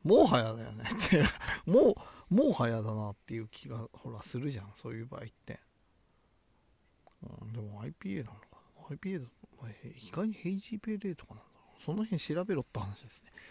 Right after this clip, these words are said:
まあまあまあまあ、そんな感じで。まあ、さておき、さておき。で、今日は、まあ、ビール飲みつつ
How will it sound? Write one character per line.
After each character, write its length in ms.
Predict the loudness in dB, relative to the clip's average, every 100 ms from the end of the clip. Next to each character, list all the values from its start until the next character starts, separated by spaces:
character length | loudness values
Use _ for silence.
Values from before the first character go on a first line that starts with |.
| -18 2
ま 140 | 6
あ 60 | 8
ま 100 | 8
あ 60 | 6
ま 80 |
あ 40 | 2
ま 120 | -2
あ、 20 |
そ 140 | -2 0
ん 40 |
な 80 | 2
感 140 | 2
じ 140 | 0 -2
で。 160 | -6 -4
ま 140 | 0
あ、 40 | 2
さ 160 | 2
て 140 | 2 0
お 100 | 0
き、 100 | -6
さ 140 | -8
て 100 | -8
お 60 | -12
き。 140 | -14 -20 -14
で、 160 | -14 -8
今 80 | -4
日 80 | -4
は、 160 | -6 -10 _ _ _ _ -12
ま 60 |
あ、 40 | -8
ビ 180 | -6 -6
ー 40 |
ル 180 | -6 -10 -16 _ -20 _ -4
飲 80 | 0
み 160 | 0
つ 140 | -2 -10
つ 240 | -10 -12